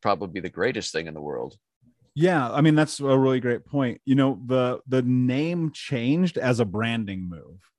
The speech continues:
Speaker 2: right?
Speaker 1: Mm-hmm.
Speaker 2: So, so my background in working with, like, consulting these major companies has been in branding and in development and things like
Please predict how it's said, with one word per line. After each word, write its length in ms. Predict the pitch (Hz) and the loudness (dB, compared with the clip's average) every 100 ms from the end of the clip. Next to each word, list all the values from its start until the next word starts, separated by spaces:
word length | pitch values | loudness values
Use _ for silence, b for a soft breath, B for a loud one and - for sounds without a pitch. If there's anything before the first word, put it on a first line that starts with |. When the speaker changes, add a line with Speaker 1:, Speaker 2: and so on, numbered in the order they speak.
| - | -4
Speaker 2:
right? 300 | 98 107 113 | 0 2 0
Speaker 1:
Mm-hmm. 60 | |
Speaker 2:
So, 380 | 110 120 117 104 B B B | 0 4 4 2 B B B
so 120 | - | 2
my 220 | 123 139 | 4 4
background 580 | 180 139 147 - 127 120 | 2 2 0 0 0 0
in 120 | 113 | 0
working 420 | 107 131 135 120 117 | 0 -2 -2 -2 -2
with, 320 | 113 107 - | -2 -4 -8
like, 360 | 120 107 104 - b b - | -6 -4 -4 -6 b b -4
consulting 680 | 147 120 - 127 120 135 120 | 0 0 4 2 4 4 4
these 180 | 113 117 | 2 2
major 340 | 113 101 101 | 0 -2 -6
companies 680 | - 175 220 147 123 117 104 | -6 -4 -2 0 2 0 -2
has 160 | 127 | -4
been 320 | 107 120 120 120 | -2 0 0 0
in 180 | 113 | 0
branding 640 | 98 107 135 127 90 87 82 | 0 0 0 0 -2 -10 -6
and 340 | 110 107 101 87 | -2 0 0 -4
in 200 | 120 107 | -2 0
development 580 | 104 101 110 - 110 101 | 0 -2 -4 -2 -2 0
and 200 | 95 92 | -2 -2
things 280 | 110 104 98 | -2 -2 -2
like 160 | 92 | -6